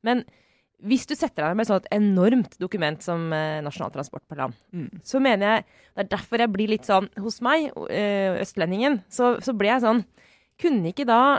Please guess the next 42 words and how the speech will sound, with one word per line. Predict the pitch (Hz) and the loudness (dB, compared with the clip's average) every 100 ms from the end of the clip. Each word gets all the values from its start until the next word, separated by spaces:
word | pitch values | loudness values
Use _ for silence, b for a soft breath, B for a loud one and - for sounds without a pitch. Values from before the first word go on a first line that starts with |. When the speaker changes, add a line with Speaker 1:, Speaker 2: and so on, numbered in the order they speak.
| - | 0
Speaker 1:
eh, | 226 233 226 226 226 | 0 2 2 2 0
for | - | -2
eksempel | 247 - 175 160 226 | -4 -4 -6 -6 -4
Bergens | 175 170 220 | -2 -2 -4
Tidende | 220 170 202 | -6 -4 0
nesten | 254 226 - 240 - | 0 -2 -6 -6 -4
uansett | 226 208 - 240 - | -2 -2 -4 -8 -12
klart | - 160 269 - | 0 4 4 2
å | 226 | -4
finne | 269 175 180 | -4 -4 -4
en | - 190 | -4 -4
sånn | - 190 202 | -4 -4 -2
type | 190 185 | -4 -4
vinkel | 147 - 196 | -6 -8 -10
på | - 185 | -6 -2
det | 180 | -2
stoffet? | - 170 - 226 b b b - | -4 -2 2 2 b b b -4
Altså, | 226 | 0
det | 220 | 2
handler | 226 208 196 | 2 2 2
bare | 180 | 4
om, | 202 - | 2 0
altså, | 190 | -4
du | 202 | -2
klarer | 233 226 - | 0 0 2
alltid | 185 - 214 | 0 0 -4
å | 247 | -4
finne | - 254 180 | -2 0 0
et | 180 | -2
regnestykke | 196 147 - - | -4 -4 -10 -2
som | 214 180 | 0 2
beviser | 208 180 165 156 208 | 0 0 -4 -4 -4
påstanden | 190 190 - 127 156 220 180 | -2 -2 -2 -4 0 -2 -2
om | 175 165 | -4 0
at | 180 185 | -2 -2
Oslo | 233 180 - | -6 -6 -6
får | 160 180 | -4 -2
mer | 156 156 | -2 0
enn | 165 | -2
resten | 160 - 180 | -4 -4 -4
av | |
landet. | 170 160 196 | -2 2 2